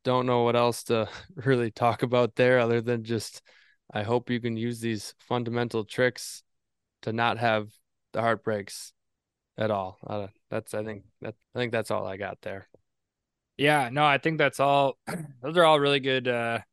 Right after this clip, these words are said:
Speaker 2: good advice, I think, all around. Um, and hopefully,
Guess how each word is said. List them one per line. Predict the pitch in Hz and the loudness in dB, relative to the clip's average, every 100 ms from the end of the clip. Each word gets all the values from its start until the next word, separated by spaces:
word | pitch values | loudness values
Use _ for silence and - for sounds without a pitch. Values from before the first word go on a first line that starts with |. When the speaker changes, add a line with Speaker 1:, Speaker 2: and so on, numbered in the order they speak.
| _ | _
Speaker 2:
good | 143 | 0
advice, | 143 123 127 120 - | 0 4 2 2 -4
I | 117 | -8
think, | 117 117 | -6 -4
all | 117 | -2
around. | 113 113 117 117 113 _ - | -2 -4 -4 -6 -10 _ -12
Um, | 110 110 107 104 | -10 -10 -12 -14
and | 107 | -14
hopefully, | 110 127 113 120 120 113 | -8 -8 -6 -6 -6 -8